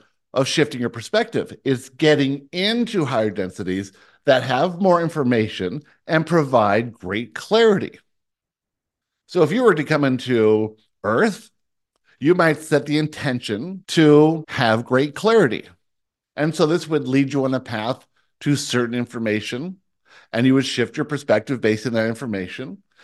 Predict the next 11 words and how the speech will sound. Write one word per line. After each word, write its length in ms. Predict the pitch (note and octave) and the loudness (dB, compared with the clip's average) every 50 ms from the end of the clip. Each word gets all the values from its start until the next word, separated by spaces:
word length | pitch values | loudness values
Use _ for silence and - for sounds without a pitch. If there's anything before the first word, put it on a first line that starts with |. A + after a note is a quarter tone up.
| - - - | -20 -14 -4
And 180 | - A#2 C3 C3 | -2 2 4 4
then 160 | B2+ B2+ A#2 | 4 4 2
suddenly 760 | - - - - - - A#3+ B3 B3+ G#3 D#3+ C3 B2 A#2+ A#2 | -2 -6 -6 -6 -2 0 2 2 2 2 2 0 2 2 2
you'd 260 | B2+ C#3 D3 D3 B2 | 2 2 2 0 2
be 300 | C3+ C3+ C3 C3 C#3 C#3 C3+ C#3 - | 2 2 2 2 2 0 -2 -4 -4
interested, 520 | A#2 A#2+ - - A#2 A2 - C3 B2+ C3+ | -4 -4 -4 -8 -12 -8 -4 -4 -2 0
or 100 | D#3 C3 | 0 -2
you'd 200 | A#2 A#2 A#2+ A2 | -2 -2 -4 -4
discover 480 | B2 A#2+ - - - B2+ A2+ G#2+ A#2+ A#2 | -4 -6 -6 -4 -2 -2 -2 0 -2 -4
something 460 | - - C#3 A#2 - - A#2 G2+ G2+ | -2 -2 -2 -2 -2 -4 -6 -6 -4
else, 500 | F#2+ F#2 F#2+ C3+ E3 - - - - | -4 -4 -4 -6 -6 -8 -12 -14 -16